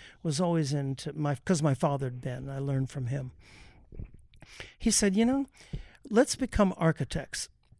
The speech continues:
And, uh, we'll, we'll go to school at L A Trade Tech, uh, down in Los Angeles, Los Angeles Trade Technical College. We'll become, we'll get our degrees in architectural drafting, and we'll start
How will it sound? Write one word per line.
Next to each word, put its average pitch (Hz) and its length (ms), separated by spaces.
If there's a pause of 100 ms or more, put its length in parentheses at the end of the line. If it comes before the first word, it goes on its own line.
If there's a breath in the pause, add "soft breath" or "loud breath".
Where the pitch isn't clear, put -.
(640)
And, 160 380 (100)
uh, 151 340 (580)
we'll, 185 180
we'll 180 120
go 233 160
to 254 80
school 151 540
at 147 160
L 170 160
A 185 100
Trade 165 320
Tech, - 360 (1000 loud breath)
uh, 143 420 (360)
down 151 260
in 143 220 (240)
Los 165 300
Angeles, 139 520 (160)
Los 147 220
Angeles 170 460
Trade 147 280
Technical - 460
College. 139 560 (580 loud breath)
We'll 202 160
become, 180 520 (120)
we'll 165 120
get 220 200 (160)
our 175 140
degrees 160 460
in 147 100
architectural 156 540
drafting, 143 600
and 147 140
we'll 147 80
start 156 400